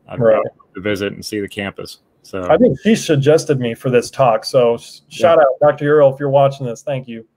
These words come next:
Speaker 1: There you go. <laughs> That's awesome.
Speaker 2: Yeah.
Speaker 1: Hey, Taylor, I really appreciate your time and appreciate this subject. We've gone all over the chronological map today with our
Speaker 2: Mm-hmm.
Speaker 1: discussions, and that's what I really enjoy,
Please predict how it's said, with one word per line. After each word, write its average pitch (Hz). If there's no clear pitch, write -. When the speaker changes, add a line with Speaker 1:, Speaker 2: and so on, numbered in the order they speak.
Speaker 1:
There 107
you 95
go. 107
<laughs> -
That's 104
awesome. 104
Speaker 2:
Yeah. 113
Speaker 1:
Hey, 139
Taylor, 143
I -
really 139
appreciate 139
your 107
time 120
and 113
appreciate 113
this 104
subject. 107
We've 113
gone 110
all 120
over 113
the 101
chronological 107
map 101
today 107
with 104
our 101
Speaker 2:
Mm-hmm. 127
Speaker 1:
discussions, 104
and 98
that's 101
what 107
I 98
really 98
enjoy, 95